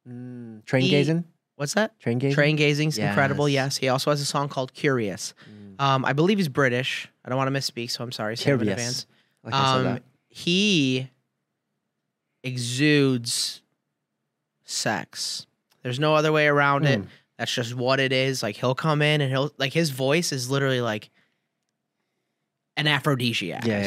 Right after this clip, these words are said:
Speaker 1: yeah,
Speaker 2: suppose.
Speaker 1: yeah.
Speaker 2: Like, you listen to it and you're like, "Yes." But then
Speaker 1: Yeah.
Speaker 2: he's singing about sad shit, and I'm just like, you know?
Speaker 1: Was the other guy, uh, James Vickery?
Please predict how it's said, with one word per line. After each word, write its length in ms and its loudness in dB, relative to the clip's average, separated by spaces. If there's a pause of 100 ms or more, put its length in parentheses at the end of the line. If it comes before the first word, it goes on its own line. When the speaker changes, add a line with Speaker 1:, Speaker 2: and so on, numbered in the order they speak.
Speaker 1:
yeah, 140 -4
Speaker 2:
suppose. 220 -6
Speaker 1:
yeah. 100 -6
Speaker 2:
Like, 120 -2
you 100 4
listen 200 2
to 80 -2
it 40 0
and 40 -4
you're 100 -6
like, 160 -8
"Yes." 640 -4 (180)
But 80 -4
then 100 4
Speaker 1:
Yeah. 40 4
Speaker 2:
he's 100 2
singing 200 2
about 220 2
sad 320 2
shit, 240 -2
and 80 -6
I'm 100 -4
just 140 -8
like, 200 -8
you 120 -8
know? 240 -4 (640)
Speaker 1:
Was 120 -4
the 80 6
other 140 2
guy, 300 4
uh, 20 -2
James 300 0
Vickery? 520 -4